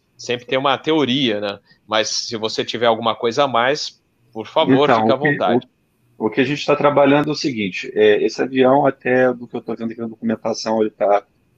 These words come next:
Speaker 2: a, a, a, todas as manutenções estão feitas e todas as peças,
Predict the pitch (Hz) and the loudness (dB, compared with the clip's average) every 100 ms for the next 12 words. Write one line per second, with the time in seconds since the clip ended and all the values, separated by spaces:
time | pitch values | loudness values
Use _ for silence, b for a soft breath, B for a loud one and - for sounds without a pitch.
0 | - 98 104 - 95 104 - _ _ _ | -2 0 0 -2 0 0 -2 _ _ _
1 | - _ _ _ _ _ _ _ - 98 | -20 _ _ _ _ _ _ _ -4 2
2 | 98 - 123 127 123 117 120 113 117 - | 2 2 -2 0 -2 -4 -4 -4 -6 -6
3 | 107 - 101 - 139 139 135 123 120 120 | -10 -10 -8 2 2 2 -4 -6 -4 -2
4 | 123 120 123 - 107 110 - | -2 -2 -10 0 4 4 2